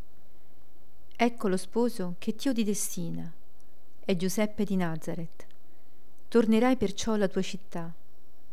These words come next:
Ora vi lascio. Dio vi dia la sua benedizione. Il Signore vi guardi e benedica, mostri a voi la sua faccia e abbia pietà di voi sempre.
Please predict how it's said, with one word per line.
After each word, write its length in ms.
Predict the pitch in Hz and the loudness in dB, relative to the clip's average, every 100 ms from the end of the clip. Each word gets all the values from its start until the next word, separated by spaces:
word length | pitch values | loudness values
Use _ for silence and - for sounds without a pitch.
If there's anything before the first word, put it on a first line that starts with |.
| - - - | -2 -2 2
Ora 240 | 247 262 | 4 4
vi 100 | 185 | 4
lascio. 680 | 185 175 160 - - 170 - - - - - | 2 0 -2 -2 -2 -2 -2 -4 -4 -2 -2
Dio 360 | 180 196 190 | 0 4 4
vi 120 | 175 175 | 2 2
dia 180 | 185 | 2
la 60 | 180 | 2
sua 200 | 180 190 | 2 0
benedizione. 920 | 170 175 170 170 - 180 165 160 170 160 - - - - - - - - | 2 2 0 0 -2 0 0 0 -2 -2 -2 -2 -2 -2 -2 -2 -2 -2
Il 160 | - 196 | 0 0
Signore 420 | - 220 240 254 | 4 6 8 6
vi 120 | 190 | 4
guardi 320 | 175 214 208 196 | 2 2 2 0
e 40 | |
benedica, 680 | 175 185 185 180 170 175 170 - - - - - - | 2 2 2 0 -2 -2 -4 -2 -2 -2 -2 -2 -2
mostri 400 | 202 214 214 208 | 2 2 2 0
a 40 | 185 | 0
voi 220 | 165 190 | 2 2
la 100 | 175 | 2
sua 160 | 180 | 0
faccia 540 | 170 175 175 - - 175 - - - | 0 0 0 -2 -2 -2 -4 -4 0
e 80 | 233 | 2
abbia 300 | 262 214 233 | 4 4 4
pietà 260 | 226 240 | 4 2
di 100 | 220 | 2
voi 160 | 214 226 | 2 2
sempre. 680 | 214 175 160 160 180 160 - | 2 0 0 -2 -2 -2 -2